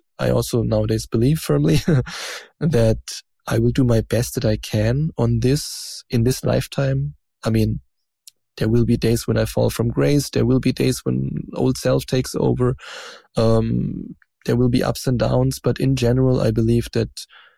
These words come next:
I will do my best in this lifetime to make the learning experiences that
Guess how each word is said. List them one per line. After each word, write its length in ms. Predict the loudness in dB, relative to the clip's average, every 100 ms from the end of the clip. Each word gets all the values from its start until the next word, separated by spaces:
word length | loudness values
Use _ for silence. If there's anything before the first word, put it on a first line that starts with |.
| _ _ _
I 80 | -2
will 120 | 0 2
do 120 | 2
my 140 | 2
best 320 | 2 0 0
in 100 | 0
this 200 | 0 0
lifetime 640 | 0 0 -2 -2 -2 -2 -4 -2
to 300 | -2 0 -4 -8 _ -6
make 480 | 0 2 2 0 0
the 100 | 0
learning 340 | 2 0 -2
experiences 1040 | -6 -8 -2 0 0 -2 -4 -6 -6 -10 -18 _ _ _ _ _ _ _
that 200 | -2 0